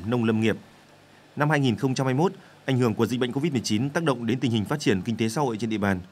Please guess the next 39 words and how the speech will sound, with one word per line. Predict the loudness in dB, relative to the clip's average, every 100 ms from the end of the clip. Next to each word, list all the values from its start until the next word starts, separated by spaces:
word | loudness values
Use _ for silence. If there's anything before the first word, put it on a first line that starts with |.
| -20 -20 -20 -20 -6
Cùng | 0 2
với |
đó, | 4 2 2
thời | 2
điểm | 2 2
đầu | 2
năm, | 2 2 0
hầu | 0
hết | 0 -2
các | -4
doanh | 0
nghiệp, | 0 0
hợp | -2 -2
tác | -2
xã | -2 -2 -2
thiếu | -2 0
nguyên | 2
liệu, | 2 2 -2 -20 -20 -20 -4
nguồn | 2 4 4
tiêu | 2 0
thụ | 0
ít, | 0 -2 -2 -18 -20 -6
hoạt | -2
động | 0 0
cầm | 0 0
chừng, | 4 2 2 -2
doanh | -4
thu | -2
thấp. | 0 -2 -4 -20 -20 -20 _ -20 -10
Do | 0 2
vậy, | 2 2
để | 0
hoàn | 0
thành | -2 -4
chỉ | -2
tiêu | 0 0
thu | 0
ngân | 0
sách, | 0